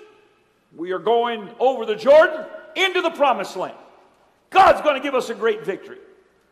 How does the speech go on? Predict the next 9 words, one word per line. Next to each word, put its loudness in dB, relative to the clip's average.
But -2
before 4
we 4
go 2
over, -2
we -8
need -8
to -2
exercise -4